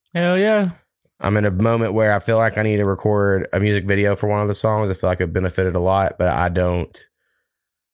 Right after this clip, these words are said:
Speaker 2: know anyone that does that. I know some people that I've had on this podcast before, but they
Speaker 1: You
Speaker 2: charge
Speaker 1: know me
Speaker 2: money.
Speaker 1: and Skinny standing in the background with some Mister T starter kits, you know?
Speaker 2: There you go. Um, yeah, and it's like, I don't, I'm not, like, a dancing per-, like, <sighs> it would take a lot for me to be
Speaker 1: Skinny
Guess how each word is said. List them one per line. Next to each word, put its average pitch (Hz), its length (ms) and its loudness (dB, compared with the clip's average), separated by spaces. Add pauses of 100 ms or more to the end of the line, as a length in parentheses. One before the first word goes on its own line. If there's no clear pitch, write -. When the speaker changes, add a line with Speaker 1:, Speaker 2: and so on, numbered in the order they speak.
(160)
Speaker 2:
know 104 320 2
anyone 104 280 0
that 98 140 -2
does 101 240 2
that. 104 220 2
I 113 60 0
know 139 160 2
some 127 220 0
people 113 300 0
that 107 100 2
I've 101 80 -2
had 107 120 2
on 104 100 0
this 101 120 -2
podcast 95 460 0
before, 95 340 -2
but 87 140 -4
they 92 60 0
Speaker 1:
You 92 60 -2
Speaker 2:
charge 98 240 2
Speaker 1:
know 95 40 0
me 95 80 -2
Speaker 2:
money. 92 160 2
Speaker 1:
and 90 100 0
Skinny 180 360 -2
standing 175 360 -2
in 156 60 -4
the - 40 -4
background 170 500 0
with 165 100 -2
some 156 140 -4
Mister 160 260 -4
T 170 160 0
starter 165 340 0
kits, 170 500 -2
you 156 80 -2
know? 160 320 -2
Speaker 2:
There 120 140 2
you 120 140 2
go. 110 200 2
Um, 113 320 0
yeah, 165 140 2
and 147 80 2
it's 123 80 0
like, 156 140 2
I 147 80 2
don't, 160 260 0
I'm 143 80 -2
not, 160 140 0
like, 151 100 -2
a 123 60 0
dancing 120 540 0
per-, 120 180 2
like, 113 140 2
<sighs> - 280 -6
it - 80 -2
would 135 140 2
take 156 140 0
a 139 60 2
lot 120 400 0
for 107 60 -4
me 110 100 0
to 107 40 0
be 101 100 -2
Speaker 1:
Skinny 107 200 0